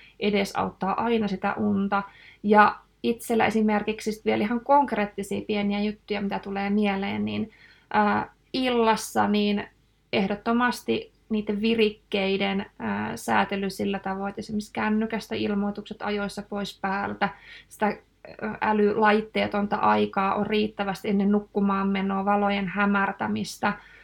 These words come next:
tämmöisiä pieniä keinoja, millä annetaan niitä normaaleja signaaleja sille keholle, että no niin, että tässä on uniaika tulossa ja sitä kohden mennään. Ja mä luulen, että on niinku ehkä kännykkä on yksi hyvä sellainen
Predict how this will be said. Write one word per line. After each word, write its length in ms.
tämmöisiä 400
pieniä 460
keinoja, 480
millä 220
annetaan 360
niitä 260
normaaleja 540
signaaleja 680
sille 280
keholle, 380
että 140
no 80
niin, 220
että 120
tässä 240
on 100
uniaika 440
tulossa 580
ja 200
sitä 240
kohden 420
mennään. 560
Ja 60
mä 120
luulen, 260
että 180
on 80
niinku 340
ehkä 320
kännykkä 480
on 120
yksi 280
hyvä 180
sellainen 760